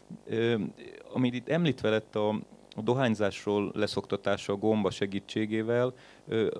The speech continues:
szintén egy ilyen egy-két alkalmas terápia, bár a pszilocibin esetében ez egy kicsit más, mert hát ez egy, ö, természetesen előforduló, ö, hatóanyag, amit nem tud egyik gyógyszer-, gyógyszergyár sem, ö,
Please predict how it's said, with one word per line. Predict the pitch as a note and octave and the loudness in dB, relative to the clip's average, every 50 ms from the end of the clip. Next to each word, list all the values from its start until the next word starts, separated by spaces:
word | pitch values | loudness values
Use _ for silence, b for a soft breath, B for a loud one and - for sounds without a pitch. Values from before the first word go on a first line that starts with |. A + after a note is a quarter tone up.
| - - | -8 -10
szintén | A2+ - - - E3+ F3 - C#3+ A2+ A2 - - - - - A2 | -10 -6 -2 0 0 0 0 0 0 0 -2 -4 -10 -14 -6 -4
egy | - - G#2 A2 G#2+ A2 | 0 0 0 0 2 2
ilyen | A2+ A2+ A2 | 2 2 2
egy-két | F#2+ A#2 A#2+ - - G#2+ G#2 - - | 2 0 -2 -2 -4 -4 -4 0 0
alkalmas | G2+ G#2 G#2 - G#2+ G#2 G#2 G2 - - | 0 0 0 0 -2 -2 -2 -4 -4 -2
terápia, | - A2 - A2+ A#2 - A#2+ A#2 A2+ | -2 0 0 0 0 0 0 0 2
bár | A2 A2+ A2+ A2 A2+ | 2 2 2 4 4
a | A2+ A2+ G#2 | 4 2 2
pszilocibin | - - - - C#3+ C3+ A#2+ - - A#2 A2+ A2 | 0 -4 -6 -4 -2 -2 -2 -2 -4 -4 -2 -2
esetében | G#2+ - - G#2+ - - A2 G#2+ A2 | -2 -2 -4 -6 -4 -4 -2 -2 -2
ez | A2 G#2 | -2 -2
egy | A2 G#2+ | -4 -6
kicsit | - - - - - - | -8 -10 -6 -6 -6 -4
más, | A2+ A2 A2 G#2 - - | -4 -2 -2 -4 -4 -4
mert | G2+ G2+ - | -6 -6 -6
hát | - F#2+ - | -6 -8 -8
ez | - G2 | -6 -4
egy, | G#2 G2+ F#2+ G2+ | -4 -4 -2 0
ö, | G2+ G#2 G2+ B B B B B - | -2 -2 -2 B B B B B 0
természetesen | - A2+ G#2+ G#2 G2+ - - G#2+ - G2+ G2 - - - - G#2 G2+ G2+ G2 | 2 2 4 4 0 0 -2 -2 -2 -2 -2 -2 -8 -4 -4 -2 -2 0 0
előforduló, | G#2 G#2+ G2+ F#2 F#2+ - G#2 G#2 G2+ G2 G#2 G2 G2+ G2 G2 G2 E2 - - - | 2 2 2 0 0 0 0 -2 0 -2 -2 0 2 2 2 0 -2 -6 -10 -12
ö, | - - - F#2 | -10 -8 -8 -6
hatóanyag, | - G#2 G2 - - A#2+ A#2 A#2 A#2 B2 B2 A#2+ A#2+ A#2+ A2+ | -2 -2 -2 -2 0 0 2 2 2 2 2 2 2 2 0
amit | - G#2 G#2+ A2 G#2+ G#2 - - | 0 0 2 0 0 -2 -4 -4
nem | - A#2 A2 G#2 | 0 2 2 2
tud | G2 - G#2 F#2+ F2+ | 0 -2 -6 -6 -4
egyik | - G#2 G2+ G2+ G2+ F#2+ | -4 -4 -2 -2 -4 -2
gyógyszer-, | F#2+ G2 G2 - - - - - - - | 0 -2 -2 -2 -4 -8 -10 -10 -10 -6
gyógyszergyár | G2+ G2+ G2 G2 - G#2 G2+ G2+ G2 G2 | -4 -4 -4 -2 -4 -4 -4 -2 -2 -2
sem, | F#2+ - - G2 G2 G2 G2 B B B B B B | -4 -4 -6 -4 -4 -4 -6 B B B B B B
ö, | - - G2 F#2+ F#2+ | -8 -4 -2 0 0